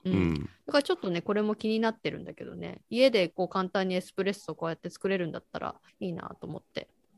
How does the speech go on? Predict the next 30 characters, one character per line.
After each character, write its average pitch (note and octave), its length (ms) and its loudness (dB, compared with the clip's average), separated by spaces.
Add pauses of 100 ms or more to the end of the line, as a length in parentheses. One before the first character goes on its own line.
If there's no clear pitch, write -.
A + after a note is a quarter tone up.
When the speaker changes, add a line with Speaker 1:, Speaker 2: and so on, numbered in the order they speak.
(160)
Speaker 2:
う G2 80 6
ん。 D#2 320 2 (100)
Speaker 1:
大 - 120 0
き G#4+ 260 0
い A#3+ 40 6
さ、 F3 440 2
そ G3 100 -4
の F3 60 0
自 F#3+ 160 -2
動 C4 160 8
の C#4 100 4
マ C4 140 2
シ C4 160 0
ン G3+ 80 -2
と D3+ 100 -6
か - 120 -8
っ - 40 -10
て - 220 -8 (160)
置 A3 180 -2
く - 20 0
場 D4 80 8
所 C#4+ 120 -6
取 C#4+ 160 4
る G3+ 40 4
じ F3+ 80 -6
ゃ D3 60 -6
ん - 80 -14
ね。 F#2 160 -10 (380)
Speaker 2:
う C#3 80 8
ん。 F2+ 280 6